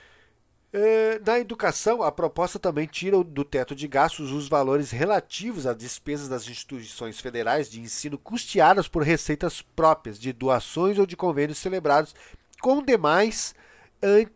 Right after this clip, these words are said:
entes da federação ou entidades privadas. A justificativa é estimular a captação por meio de parcerias e doações. Esse ponto em específico eu, eu concordo, eu concordo, acho que é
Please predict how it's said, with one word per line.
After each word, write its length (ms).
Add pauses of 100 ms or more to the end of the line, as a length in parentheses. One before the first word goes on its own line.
entes 720
da 160
federação 760
ou 300
entidades 460
privadas. 480
A 40
justificativa 600
é 80
estimular 480
a 80
captação 840 (300)
por 140
meio 340
de 160
parcerias 560
e 60
doações. 420 (560)
Esse 460
ponto 420
em 40
específico 800
eu, 220
eu 140
concordo, 640 (100)
eu 100
concordo, 520
acho 180
que 120
é 80